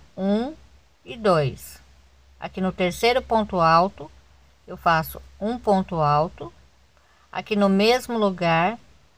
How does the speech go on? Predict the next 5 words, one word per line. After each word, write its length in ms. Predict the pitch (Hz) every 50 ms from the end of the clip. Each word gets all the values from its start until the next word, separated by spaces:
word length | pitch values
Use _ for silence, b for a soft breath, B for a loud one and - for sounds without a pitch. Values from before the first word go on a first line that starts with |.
| _ _
dois 420 | - 180 185 196 208 220 233 233 -
pontos 540 | - - 220 220 214 214 226 220 - - 180
altos, 520 | 143 123 - - - _ - - - - _ _ _ _ _ _ _ _ _ _ _ _ _ _ _ _ _ _ _ _ _ _
duas 460 | - 185 214 226 233 233 226 220 208 -
correntinhas 1200 | - 190 180 175 185 160 160 - - - - 180 185 202 226 240 254 269 269 - - - - -